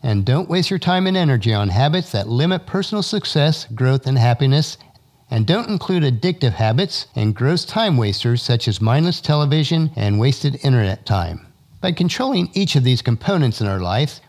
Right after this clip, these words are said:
we have the power to create the results that we desire, which are success, happiness, peace, or whatever outcomes you really desire. We don't always have complete control over the inputs of our lives, but we do have complete control over our thoughts.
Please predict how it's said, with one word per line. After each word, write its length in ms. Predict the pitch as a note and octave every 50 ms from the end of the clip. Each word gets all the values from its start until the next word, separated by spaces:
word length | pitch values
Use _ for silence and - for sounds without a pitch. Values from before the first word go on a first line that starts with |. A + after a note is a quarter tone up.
| -
we 80 | - E3
have 100 | D#3+ D3+
the 80 | D3+ C3+
power 340 | - - F3+ F#3 G3 G3+
to 120 | F#3 E3+ -
create 420 | - - - C#3 C3 C#3 E3 E3
the 80 | E3 F3+
results 400 | F#3 F3+ C3+ - A#2 A2 A2 -
that 100 | D#3+ D#3+
we 120 | E3 F3+
desire, 640 | E3+ F3+ D#3+ A#2 A2 F#2+ F2+ F2+ G#2 C3+ F3+ F#3 - - _ _ _ _
which 200 | - G#2+ G#2 -
are 120 | A2+ G2+ F#2+
success, 600 | - - A2 - - - C#3 E3 G3 F#3+ - -
happiness, 760 | - - - C3 C3+ B2+ - D3 C#3+ D3 D3+ C#3+ - - - -
peace, 340 | - G3 G#3+ G#3+ F#3+ - - - - _ _ -
or 100 | B2+ B2
whatever 380 | C3+ D#3 D#3+ E3 D#3+ D3 C#3+
outcomes 500 | C3 C3 C#3 C#3 - C3 C3+ A#2+ G2+ -
you 160 | D3+ C#3+ C#3
really 300 | B2+ B2 C3+ C#3 D#3 F3
desire. 680 | D#3+ D3+ D#3 C3 - C#3 A2+ G#2 F#2 E2 D#2+ D#2 D#2+ - _ _ _ _ _ _ _ _ _ _ _ _
We 100 | - B3
don't 200 | A3+ G#3 F3+ D#3+
always 380 | - D3+ E3 E3+ D#3 C3+ B2 -
have 200 | C3 B2 A2+ -
complete 380 | - A#2 A2 - G3+ G#3 E3 -
control 400 | C3 B2 - - B2+ A#2+ A#2+ A#2+
over 200 | B2+ C#3+ C#3+ D3
the 180 | A2+ G#2+ G#2
inputs 340 | B2+ E3+ - - D#3+ - -
of 100 | A2 F#2+
our 120 | F#2 F2+
lives, 360 | F2 F2 F2+ B2+ D#3 D#3 - - _ -
but 120 | C3+ A#2
we 140 | A#2+ A#2+ B2
do 240 | A2 A#2+ G3 B3 C4
have 240 | G3+ F3 C#3+ A#2+ -
complete 380 | - A2 G2 - A#2 A#2 A#2+
control 440 | - C3 C3 - - A#2 B2 C3+ -
over 220 | A#2+ A#2 A2 B2+ C3
our 120 | C#3+ D#3
thoughts. 520 | - - A#2+ F#2 D#2+ - - - - -